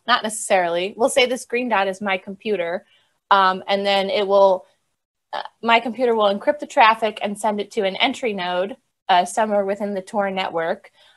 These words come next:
Um, and then it'll bounce around on different Tor servers until it comes out at an exit node and then uses that exit node to go where I want to go. And so people at the exit node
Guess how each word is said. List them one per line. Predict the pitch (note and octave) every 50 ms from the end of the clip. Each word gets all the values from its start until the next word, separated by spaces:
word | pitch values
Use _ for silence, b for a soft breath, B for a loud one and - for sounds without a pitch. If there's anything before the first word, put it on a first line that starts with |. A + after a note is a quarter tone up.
| b b
Um, | - G#3 G#3+
and | G#3+ G#3+
then | G#3 G3+
it'll | G3+ G3+ G3 F#3+
bounce | F#3 F#3+ F#3+ F#3 G3+ G#3 G3+ -
around | G#3+ G3+ G3 F#3+ F#3+ G3+ G#3 G#3 G3 G3
on | G3+ G3 F#3+ F3+
different | - F#3+ G3 G3 - G#3 G#3 G#3 G#3
Tor | - - G#3 G3+ G3+
servers | G3 - - G3 F#3+ F#3+ G3+ G3+ G3+ G3 G3 - _ _ _ _ _ _ -
until | - G3+ G#3 - A#3 A3
it | G#3+ - -
comes | - - A3 G#3+ A#3 G#3+ G3
out | F#3+ F#3+ F#3+ F#3+ F#3+ - - -
at | F#3+ G3+ F#3+
an | F#3 - -
exit | - G3+ - - - - -
node | F#3 F3+ F3 E3 F3 F3+ G3 - -
and | F#3+ G3 G3+ F#3+
then | F#3 F3+ F3+ F3+ F3+ F3
uses | F#3+ G3+ G3 F#3+ F#3+ -
that | - F3+ -
exit | - F3 F3+ - - F3+
node | F#3+ F#3 F3 -
to | - F#3+
go | - F#3+ F3+ F3 E3+ E3 E3 E3+ - _ _ _ _
where | - G3 - F#3
I | - E3+ E3+
want | F3 F3 F3 E3+ -
to | - G3
go. | F#3 - F3+ - F#2+ - - - b b b b b
And | G3+ G3
so | - A#3 G#3 G3
people | G#3 - C4+ A3+ C4 B3
at | A#3+ -
the | - -
exit | - - - - B3 A3
node | A3 G#3+ G#3 G#3 G3+ G3 A3+